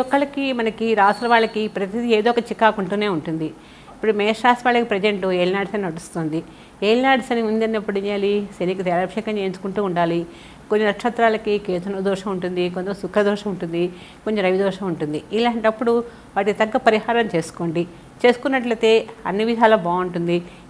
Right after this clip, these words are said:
ఇబ్బంది అంటూ ఉండదు. అలాగే వృషభరాశి వాళ్ళకు కూడా కొన్ని గ్రహాలు వాళ్ళకి సూటబుల్గా లేవు, లేకపోయినా కూడా వాళ్ళు కూడా అప్పుడప్పుడు జాగ్రత్తగా గ్రహ దోషాలు లేకుండా చేసుకుంటూ ఉండండి. కుజగ్రహ దోషం కానీ రవిగ్రహ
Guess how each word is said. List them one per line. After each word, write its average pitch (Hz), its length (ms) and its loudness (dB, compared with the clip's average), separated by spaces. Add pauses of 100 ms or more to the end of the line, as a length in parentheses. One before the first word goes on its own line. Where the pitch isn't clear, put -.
ఇబ్బంది 185 300 0
అంటూ 165 200 -4
ఉండదు. 143 240 -4 (720)
అలాగే 262 380 4 (540)
వృషభరాశి 254 460 2
వాళ్ళకు 220 280 0
కూడా 170 160 6 (480)
కొన్ని 226 240 0
గ్రహాలు 233 420 4 (440)
వాళ్ళకి 180 300 -2
సూటబుల్గా 226 520 2
లేవు, 185 160 2 (440)
లేకపోయినా 240 580 2
కూడా 214 180 2
వాళ్ళు 185 280 2
కూడా 208 160 8 (540)
అప్పుడప్పుడు 262 420 2 (140)
జాగ్రత్తగా 202 580 4 (560)
గ్రహ 196 280 2
దోషాలు 247 420 2
లేకుండా 196 380 0 (360)
చేసుకుంటూ 180 440 -4
ఉండండి. 156 200 -2
కుజగ్రహ 208 360 -2 (400)
దోషం 180 220 -4 (100)
కానీ 175 200 0 (420)
రవిగ్రహ 214 360 2